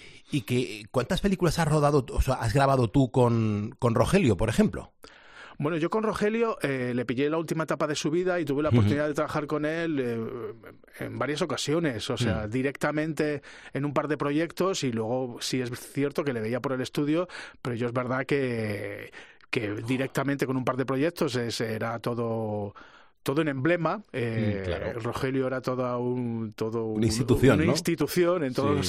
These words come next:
Speaker 2: sentidos de la palabra,
Speaker 1: <laughs>
Speaker 2: y, bueno, se aprendía muchísimo de ellos, que, que es lo que, que es lo que yo me llevo, ¿no? Entonces, a-, independientemente de su interpretación majestuosa,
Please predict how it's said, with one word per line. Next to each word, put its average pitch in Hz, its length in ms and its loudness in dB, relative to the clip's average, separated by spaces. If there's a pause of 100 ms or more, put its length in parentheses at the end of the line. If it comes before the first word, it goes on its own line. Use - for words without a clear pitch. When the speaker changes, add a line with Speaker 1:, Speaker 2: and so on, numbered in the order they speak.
(160)
Speaker 2:
sentidos 151 340 0
de 135 80 0
la 135 100 -4
palabra, 160 440 0 (200)
Speaker 1:
<laughs> - 200 -6
Speaker 2:
y, 131 560 0
bueno, 147 240 -2
se 151 100 -4
aprendía 123 320 -2
muchísimo 135 480 -2
de 104 220 -4
ellos, 127 240 0
que, 113 240 -4
que - 120 -6
es 107 120 -4
lo 113 240 -2
que, 98 640 -4 (380)
que 117 100 -4
es - 140 -2
lo 104 160 0
que 104 180 -2
yo 135 140 2
me 117 120 0
llevo, 117 440 0
¿no? 123 220 0
Entonces, 117 420 -4
a-, 107 160 -4 (120)
independientemente 123 720 -2
de 120 100 -2
su 120 200 2
interpretación 117 640 -2
majestuosa, 127 840 -2